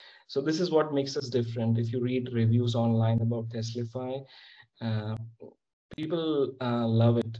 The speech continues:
Uh, it's, we are, uh, we are the top follow, followed brand on LinkedIn, uh, in our space. Uh, so this, I think, speaks a lot about how the company culture is, how the product is,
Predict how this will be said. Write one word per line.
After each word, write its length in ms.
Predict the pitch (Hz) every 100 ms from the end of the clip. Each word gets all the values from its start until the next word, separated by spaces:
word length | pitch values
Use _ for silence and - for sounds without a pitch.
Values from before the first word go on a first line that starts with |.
| -
Uh, 240 | 113 113
it's, 420 | 113 117 - - - 123
we 140 | 127 147
are, 440 | 147 151 147 -
uh, 520 | 120 120 113 113 113 117 113 - -
we 140 | 127
are 160 | 139 139
the 140 | 135 135
top 360 | 147 143 -
follow, 440 | - 131 135 131 -
followed 500 | - 123 131 131 120
brand 400 | 117 120 127 135 - - - _ -
on 160 | 123
LinkedIn, 440 | 120 120 120 127 135 - 117
uh, 200 | 113 117
in 140 | 117
our 160 | 117 117
space. 560 | - 120 - - - _ _ _ _ _ 135
Uh, 340 | 120 113 113
so 180 | 113 120
this, 420 | 127 120 - - -
I 80 | 135
think, 200 | 156 151
speaks 380 | - 139 139
a 40 | 127
lot 280 | 120 123 123
about 480 | 123 113 113 -
how 300 | 120 117 120
the 120 | 120 117
company 440 | 117 117 117 120
culture 400 | 117 113 113 120 117
is, 240 | 113 113 -
how 300 | 113 120 123
the 60 | 120
product 480 | 113 110 110 113 117
is, 380 | 120 117 117